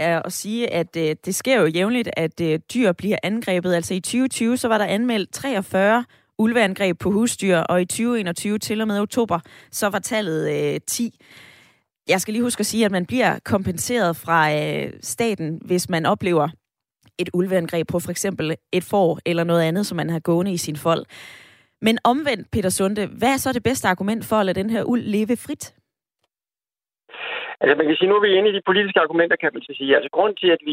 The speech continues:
Speaker 2: jo har ulve i, i dag og beskytter dem i, i en række lande, i, i modsætning til for hundrede år siden, det er jo, at vi dybest set som samfund har råd til,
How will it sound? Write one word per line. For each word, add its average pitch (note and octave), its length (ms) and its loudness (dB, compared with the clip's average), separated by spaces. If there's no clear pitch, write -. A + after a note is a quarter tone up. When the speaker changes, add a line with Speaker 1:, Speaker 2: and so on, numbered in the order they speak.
Speaker 2:
jo C3+ 60 6
har D3+ 120 2
ulve F#3 220 4
i, - 20 -2
i C#3 80 2
dag D#3 160 6
og - 100 -2
beskytter D#3 360 0
dem C#3 80 -12
i, - 20 -12
i - 60 -20
en C3+ 120 -4
række A#2+ 280 -2
lande, B2+ 200 2
i, - 20 -6
i - 80 -6
modsætning - 360 0
til - 120 -10
for C#3 120 2
hundrede E3 240 4
år - 80 -4
siden, B2 240 -4
det C#3+ 140 6
er C#3 100 4
jo, D#3 100 6
at C3 100 -2
vi C#3 140 -12
dybest D#3+ 200 -4
set C#3 160 -4
som C3 220 -4
samfund C3 320 -2
har A#2 140 -6
råd C#3+ 120 4
til, C#3 120 2